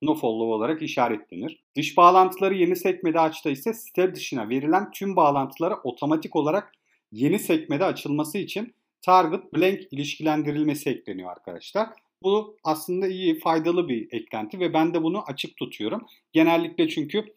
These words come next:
site dışına verilen bağlantıları yeni sekmede açılması için zaten kendim manuel olarak da ayarlıyorum. Bunu otomatik olarak ayarlamak benim için daha efektif. Gezinti çubuğu olarak Türkçeleştirilen breadcrumbs konusunu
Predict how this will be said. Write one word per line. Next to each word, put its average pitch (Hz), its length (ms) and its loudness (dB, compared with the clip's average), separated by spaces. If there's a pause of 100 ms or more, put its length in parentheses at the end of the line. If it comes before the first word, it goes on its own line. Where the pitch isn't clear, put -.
(200)
site 175 260 2
dışına 165 300 0
verilen 160 380 4
bağlantıları 127 580 0
yeni 160 200 4
sekmede 135 400 -4
açılması 151 520 -4
için 175 220 -6
zaten 143 360 -2
kendim 143 360 -4
manuel 143 320 -2
olarak 120 420 -6
da 95 40 -8
ayarlıyorum. 90 560 -10 (360)
Bunu 180 180 0
otomatik 175 440 0
olarak 120 280 -2
ayarlamak 127 540 -4
benim 127 200 -2
için 156 260 -8
daha 135 260 0
efektif. - 540 -12
Gezinti 165 440 0
çubuğu 185 340 6
olarak 170 340 4
Türkçeleştirilen 170 840 0
breadcrumbs 170 560 2
konusunu 147 580 -2